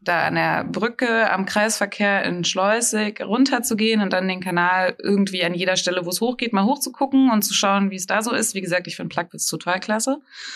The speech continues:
und es ist einfach schön dort, vor allem im Sommer. Ähm,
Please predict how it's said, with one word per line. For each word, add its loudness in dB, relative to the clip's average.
und 0
es 2
ist 0
einfach 0
schön 0
dort, -2
vor -2
allem 2
im 0
Sommer. 2
Ähm, 2